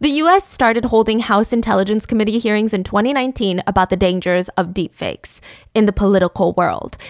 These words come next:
in terms of extortion and blackmailing and overall just fake news, false narratives. I'm sure a lot of them already have departments for this in the political world,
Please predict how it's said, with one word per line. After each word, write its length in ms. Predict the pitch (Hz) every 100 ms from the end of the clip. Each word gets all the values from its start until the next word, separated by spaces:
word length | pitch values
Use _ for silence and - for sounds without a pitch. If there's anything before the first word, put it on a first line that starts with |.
| -
in 160 | - 220
terms 320 | 247 214 214
of 140 | 202
extortion 840 | 185 - - 226 233 - 202 - -
and 280 | 190 180 180
blackmailing 640 | 220 226 214 185 180 175
and 80 | 170
overall 380 | 240 247 233 208
just 340 | 196 - - - -
fake 320 | - 220 202 220
news, 440 | 196 175 160 -
false 300 | - 185 185
narratives. 640 | 185 175 175 65 - - - _ _ _ _ _ _ _ _ _
I'm 120 | 294 311
sure 180 | 339
a 80 | 311
lot 180 | 190 170
of 100 | 196
them 160 | 196 190
already 200 | 185 190
have 180 | 180
departments 480 | 180 - 165 180 196
for 120 | -
this 320 | 196 208 220 -
in 260 | 180 175 170
the 140 | 160
political 480 | - 170 180 - 190
world, 340 | 104 110 113